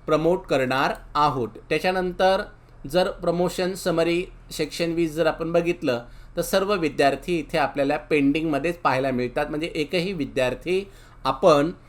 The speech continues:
प्रमोट केलेला नाही हे आपल्याला पाहायला मिळतं. आणि शेवटी हे जे आहे फायनलाइज प्रो-, अ, प्रोग्रेशन याची गरज नाही आहे. आपल्याला इथे गो बाजूला दिसतं, या मॉड्यूलवर, प्रोग्रेशन मॉड्यूलवर आपल्याला जायचे आहे.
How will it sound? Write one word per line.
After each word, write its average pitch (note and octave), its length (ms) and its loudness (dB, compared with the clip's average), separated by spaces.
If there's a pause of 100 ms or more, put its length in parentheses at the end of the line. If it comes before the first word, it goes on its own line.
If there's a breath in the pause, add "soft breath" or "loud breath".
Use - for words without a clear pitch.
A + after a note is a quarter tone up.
(200 soft breath)
प्रमोट F3 340 4
केलेला C#3 540 2 (200)
नाही D3 520 0
हे E3+ 60 2
आपल्याला C3 260 0
पाहायला A#2 280 0
मिळतं. G#2 340 -8 (320 soft breath)
आणि E3+ 200 0
शेवटी G3 640 -2 (360 soft breath)
हे E3+ 80 2
जे E3 120 2
आहे F3 320 0
फायनलाइज E3 680 2
प्रो-, F3 200 -2 (640 soft breath)
अ, C#3 220 0
प्रोग्रेशन E3 680 4 (260)
याची D#3+ 360 0
गरज F#3 320 4
नाही D#3+ 280 4
आहे. E3+ 160 2
आपल्याला E3+ 340 2
इथे E3+ 220 0
गो F3 320 4
बाजूला E3 460 4
दिसतं, D#3 420 0 (340 loud breath)
या E3 380 4
मॉड्यूलवर, D#3+ 500 4
प्रोग्रेशन D#3 680 -2
मॉड्यूलवर D#3 420 4
आपल्याला D3 320 4
जायचे C3+ 380 2
आहे. C#3+ 300 0